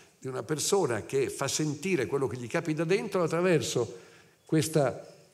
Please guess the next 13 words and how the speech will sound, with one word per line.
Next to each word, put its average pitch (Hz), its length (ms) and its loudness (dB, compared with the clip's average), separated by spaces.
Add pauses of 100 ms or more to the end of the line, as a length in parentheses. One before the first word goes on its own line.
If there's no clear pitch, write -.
(420)
estensione 165 1120 2
verso 127 720 0
il 127 160 -6
cielo 214 440 4
di 139 220 4
onde 214 500 6
che 165 120 2
sono 147 200 4
onde 160 280 4
interiori, 123 380 0
il 113 120 -4
cielo 143 260 0
rosso, 135 640 -2